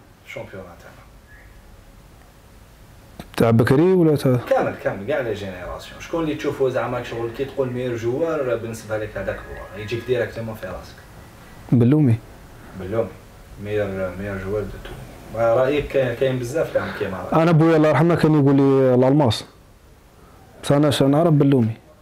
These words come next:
Speaker 1: أه، توجور نبقاو هنايا محليا، شكون ميور اتاكون بالنسبه لك انت؟ قدوه، تشوفو كقدوه، كي كنت صغير طالع هكذايا، كي تشوفو تقول ان شاء الله نكون كيما هو، ان بيوتور كيما هو.
Speaker 2: بورحلي.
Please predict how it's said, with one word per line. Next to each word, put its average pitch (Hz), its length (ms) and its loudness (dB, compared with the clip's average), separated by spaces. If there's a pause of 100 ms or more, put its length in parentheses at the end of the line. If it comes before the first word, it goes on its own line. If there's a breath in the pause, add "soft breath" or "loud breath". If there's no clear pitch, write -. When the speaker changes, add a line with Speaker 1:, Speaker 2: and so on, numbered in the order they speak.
(560)
Speaker 1:
أه، 101 760 -8 (1000)
توجور 107 280 -6
نبقاو 98 340 -4
هنايا 95 440 -6 (160)
محليا، - 640 -14
شكون 123 360 -10 (600)
ميور 139 380 0 (320)
اتاكون 120 520 -2 (1300)
بالنسبه 101 340 -6
لك 82 100 -8
انت؟ - 420 -16 (800)
قدوه، 135 320 2
تشوفو 143 400 -2
كقدوه، 120 500 0
كي 135 140 -2
كنت 123 200 -4
صغير 120 300 -2
طالع 107 500 0
هكذايا، 113 400 2
كي 123 160 -6
تشوفو 123 320 -6
تقول 123 200 -6
ان 110 60 -8
شاء 107 140 -4
الله 98 160 -4
نكون 104 200 -10
كيما 98 240 -8
هو، 90 280 -12
ان 101 60 -8
بيوتور 107 380 -6
كيما 92 240 -14
هو. - 460 -14
Speaker 2:
بورحلي. 127 580 4